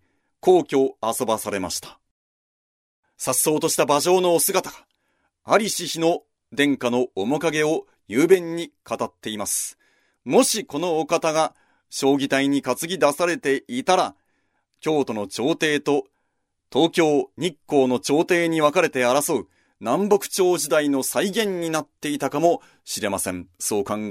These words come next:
えると、しみじみと感慨深いことです。というわけで、本日は江戸城北の丸跡地である北の丸公園を歩きました。明日は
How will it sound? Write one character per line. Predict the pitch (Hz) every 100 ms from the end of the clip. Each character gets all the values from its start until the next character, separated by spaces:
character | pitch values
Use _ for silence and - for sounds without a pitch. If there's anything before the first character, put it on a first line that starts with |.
| 110
え | 107
る |
と、 | 101 107
し | - 113
み | 180
じ | -
み | 156
と | 170 156 - _ -
感 | 107 127
慨 | 131 127 127
深 | 117 123 143
い | 131
こ | - 120
と | 147
で | 139
す。 | - - - _ _ _ _ -
と | 165
い | 175
う |
わ | 170
け |
で、 | 170
本 | 170 160
日 | 160 117
は | 123 127 -
江 | 117
戸 | 202 247
城 | 185 139 107
北 | 95 - 175
の | 214 214
丸 | 208 202 196
跡 | 165 190 165
地 | -
で | 120 107
あ |
る | 98 85 _ _
北 | - 196
の | 240 247
丸 | 240 214
公 | 202 190 190 175
園 | 156 147
を | 175 - -
歩 | 139 147
き |
ま | 117
し | 98
た。 | - - _ _ _ _ _ _ -
明 | 135
日 | -
は | 220